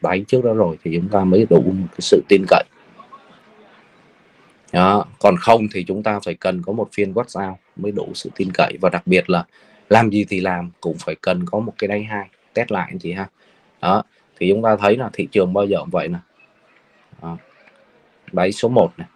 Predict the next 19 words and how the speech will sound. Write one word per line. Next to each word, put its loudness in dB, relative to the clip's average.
nếu 4
mà 2
nhìn 2
về 2
ngắn -4
hạn, -6
sau 0
đó 0
nó, -8
nó -8
phải -10
có -2
cái -2
test -2
đáy 0
hai. -6
Đấy, 4
đúng 2
không? 6